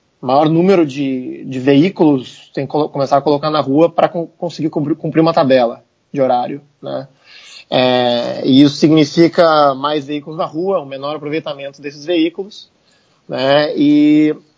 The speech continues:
e por outro lado, tem uma tarifa que é definida muitas vezes politicamente, né? O, o operador não, não tem uma,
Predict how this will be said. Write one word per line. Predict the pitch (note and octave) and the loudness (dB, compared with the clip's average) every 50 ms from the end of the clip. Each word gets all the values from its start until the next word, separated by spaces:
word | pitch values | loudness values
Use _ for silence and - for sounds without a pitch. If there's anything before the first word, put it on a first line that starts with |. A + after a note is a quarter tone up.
| _ _ _ _ _ _ _ _ _ _ _ _ _ - | _ _ _ _ _ _ _ _ _ _ _ _ _ -8
e | - D3+ | -8 -4
por | C#3 - F3+ F3 | 0 2 2 2
outro | F3 F3 F3+ F3+ | 2 2 2 2
lado, | F3 E3 D#3 E3 F#3 G#3 A3+ A3 E3+ D3 C3+ | 2 4 4 2 2 0 -4 -6 -6 -10 -12
tem | - - - D#3 D3+ | -10 -8 -8 -8 -8
uma | D3+ D3+ D#3+ D3+ | -6 -6 -8 -4
tarifa | - F3 D#3+ D3+ D#3 E3+ D#3 - - D#3 C#3 | -2 -2 -2 -2 -4 -8 -10 -10 -8 -8 -8
que | - - - | -8 -6 -8
é | D3+ C#3 | -6 -6
definida | C3+ C#3+ C3+ - - C#3+ C#3 C#3+ C#3 C3+ C#3 C#3 C3+ C3+ C3 B2+ B2+ | -6 -8 -10 -10 -12 -10 -8 -8 -4 0 2 2 2 2 -2 -4 -8
muitas | C3 C3+ C#3 - C#3 B2 | -10 -14 -14 -14 -12 -10
vezes | C#3 C3 - | -10 -6 -2
politicamente, | - D3+ C#3+ D3 C#3+ - F3+ D#3+ D3+ D3+ E3 A3 B3 - - - - | 0 0 0 0 0 0 0 0 0 -2 -4 -6 -8 -12 -18 -18 -12
né? | C3 C3 C#3 C#3+ | -6 -4 -2 0
O, | C3+ A#2+ | -2 -2
o | A#2+ B2 B2 B2+ C3 C3 | -4 -8 -10 -12 -12 -8
operador | B2 - C#3 C#3 C3 C3 C3+ C#3 C3+ | -4 0 0 0 0 0 0 -2 -2
não, | C3+ B2+ B2 B2 | -4 -8 -10 -12
não | B2+ C3 B2+ B2+ | -14 -14 -14 -12
tem | B2 - D3 D3 D#3 D#3+ | -8 -4 -2 0 0 0
uma, | D#3 D3 C3+ B2+ B2 B2 A#2+ - | 0 -2 -4 -4 -4 -4 -6 -6